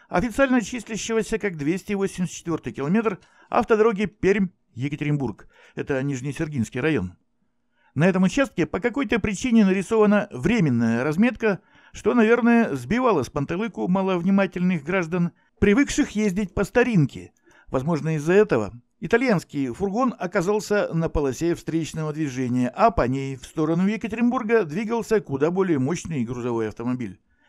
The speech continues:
Мечта дальнобойщика — сидельный тягач Renault Magnum с фурой.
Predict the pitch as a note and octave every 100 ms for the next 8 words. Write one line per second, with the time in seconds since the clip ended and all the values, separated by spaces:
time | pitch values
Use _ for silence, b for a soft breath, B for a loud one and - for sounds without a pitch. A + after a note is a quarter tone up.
0 | - D#3+ - F#3 D#3+ D3 D#3 F3 A#3 -
1 | G#3 G#3 F#3 - _ _ - - A#3+ A#3+
2 | A#3 A3 F3 F#3 - - D#3+ F3 F3 F3
3 | E3+ D3 A#2+ G#2+ - - A#2+ G2 D#2+